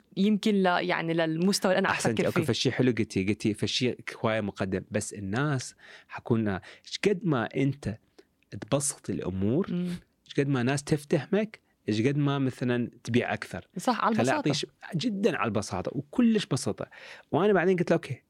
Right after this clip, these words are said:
Speaker 2: إلى حد الآن أنت ما أعرف ش-، ما أعرف شنو أي مشكلة، آه، ها-، نحلها." سو إحنا قعدنا، حطينا لستة تكون تحدد المشكلة، يعني، ج-، بيس، يعني، جدًا، جدًا دقيق، يعني، شلون
Speaker 1: محدد.
Speaker 2: سبيسيفيك،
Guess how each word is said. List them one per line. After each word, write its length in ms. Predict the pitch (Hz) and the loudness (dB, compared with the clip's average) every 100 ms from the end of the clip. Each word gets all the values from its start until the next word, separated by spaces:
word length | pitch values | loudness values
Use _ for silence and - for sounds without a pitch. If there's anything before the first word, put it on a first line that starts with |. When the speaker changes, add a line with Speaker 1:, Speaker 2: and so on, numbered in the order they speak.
| - | -2
Speaker 2:
إلى 140 | 175 | 2
حد 240 | 185 - 156 | 2 2 2
الآن 140 | 170 | 2
أنت 140 | 160 151 | 2 2
ما 180 | 151 | 2
أعرف 200 | 175 151 | 2 0
ش-، 240 | - 85 156 | -4 -6 0
ما 120 | 151 | 2
أعرف 180 | 190 - | 2 0
شنو 140 | 147 | -2
أي 160 | - 156 | 2 4
مشكلة، 400 | 143 139 - 117 | 4 2 0 -2
آه، 260 | - 98 | -2 -4
ها-، 360 | 110 110 90 110 | -2 0 0 -2
نحلها." 400 | 107 - 110 95 | -2 0 -2 -2
سو 200 | - 110 | -6 -4
إحنا 180 | 113 151 | 0 0
قعدنا، 520 | 139 151 143 117 139 165 - - - _ _ _ | 0 0 -2 -2 -2 -2 -12 -20 -20 _ _ _
حطينا 500 | - - 113 123 131 | -10 -4 0 0 0
لستة 420 | 135 - 123 147 - - _ _ _ - | -2 0 -2 -2 -10 -20 _ _ _ -14
تكون 540 | - 147 147 151 143 | 0 2 4 2 -2
تحدد 600 | - - 156 139 135 143 | -4 -2 0 0 0 -2
المشكلة، 540 | - 110 120 - 101 82 | 0 0 2 0 -4 -4
يعني، 340 | - 120 113 113 | 0 0 2 -2
ج-، 380 | - 71 117 - - | -4 -4 -4 -4 0
بيس، 320 | 151 156 - | 2 2 0
يعني، 240 | 110 98 | 2 2
جدًا، 280 | 104 156 156 | 2 2 2
جدًا 360 | 147 147 143 156 | 2 -2 0 0
دقيق، 460 | 139 107 - 131 | 2 0 0 -2
يعني، 260 | - 110 101 | 0 0 0
شلون 180 | - - | 0 0
Speaker 1:
محدد. 100 | - | 2
Speaker 2:
سبيسيفيك، 400 | 262 175 151 | 2 2 0